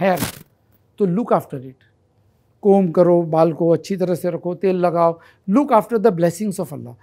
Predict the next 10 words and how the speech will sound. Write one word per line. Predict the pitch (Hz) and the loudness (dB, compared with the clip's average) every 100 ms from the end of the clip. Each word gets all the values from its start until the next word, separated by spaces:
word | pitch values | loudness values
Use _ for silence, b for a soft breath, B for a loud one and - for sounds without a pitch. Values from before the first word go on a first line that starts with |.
| b b - | b b -6
अल्लाह | 190 240 | 2 4
की | 247 247 | 4 0
नेमतों | 208 180 196 226 220 202 | -2 -2 -2 -4 -4 -4
का | - | -4
ख्याल | - 185 208 | -4 0 0
किया | 190 202 190 | 0 -4 -4
करो, | 190 196 196 b b 165 | -6 -8 -8 b b -14
उसकी | 170 - 220 | -12 -6 -4
हिफाजत | 165 180 185 208 208 | -2 -4 -2 -4 -4
करो, | 196 202 | -2 -2